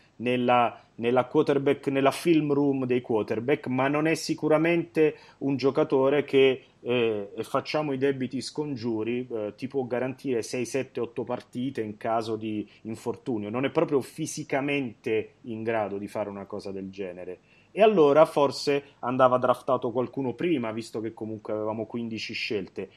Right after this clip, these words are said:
Giustamente hai detto tu, non c'erano i soldi per prendere un backup forte, ma magari c'erano i soldi per pre-, ci sono i soldi per prendere un rookie migliore.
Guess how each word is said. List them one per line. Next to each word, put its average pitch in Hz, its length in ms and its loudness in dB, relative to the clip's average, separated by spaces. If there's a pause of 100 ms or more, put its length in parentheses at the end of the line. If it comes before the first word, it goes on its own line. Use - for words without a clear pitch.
Giustamente 147 540 -2
hai 143 60 -2
detto 135 240 -2
tu, 160 120 -2
non 131 180 -4
c'erano 131 340 -6
i 127 60 -6
soldi 135 360 -4
per 113 180 -6
prendere 123 320 -6
un 117 100 -6
backup 117 360 -4
forte, 110 540 -6 (180)
ma 113 140 -2
magari 135 380 2
c'erano 127 400 0
i 135 40 -2
soldi 123 400 0
per 147 180 -2
pre-, 120 240 -2
ci 143 180 -4
sono 131 240 -2
i 151 60 -6
soldi 120 440 -2 (220)
per 151 200 -4
prendere 143 640 -2 (120)
un 160 200 0
rookie 135 420 0
migliore. 117 680 0